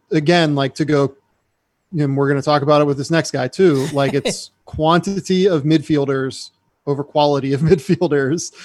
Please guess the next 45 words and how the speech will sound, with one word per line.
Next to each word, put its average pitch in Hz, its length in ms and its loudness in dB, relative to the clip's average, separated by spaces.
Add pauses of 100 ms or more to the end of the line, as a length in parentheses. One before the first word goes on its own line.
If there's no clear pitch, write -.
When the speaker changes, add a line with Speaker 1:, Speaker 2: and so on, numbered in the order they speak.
(220)
Speaker 1:
Not 156 180 4
to 156 60 -6
say 175 180 4
that 160 140 6
our 156 80 4
midfielders 160 640 0
are 156 120 -6
bad. 151 480 0
We 135 120 -4
just 127 180 -10
have 143 240 -6
a 143 80 -6
lot 151 340 -2
of 131 160 -2
them 131 400 -4
that 143 240 -2
aren't 135 320 -6
elite. 160 540 -8 (600)
Speaker 2:
Yeah. 160 80 2 (440)
Speaker 1:
And 135 320 -4
it's - 360 -8
never 147 260 0
gonna 135 120 -2
happen 135 480 -8
for 151 140 -10
Jacob 139 260 -2
Townsend 139 380 -6
playing 139 200 -4
midfield 139 360 -4
here. 190 280 2
If 156 120 -6
he 165 100 2
doesn't 208 200 4
wanna 185 120 2
be 202 180 -2
here 160 260 2
to 151 180 -10
do 277 180 2
that, 170 240 2
I 151 80 2
totally 143 320 -4
get 131 160 -6
it. 117 160 -18 (160)
But, 135 320 -2 (460)
um, 131 600 -2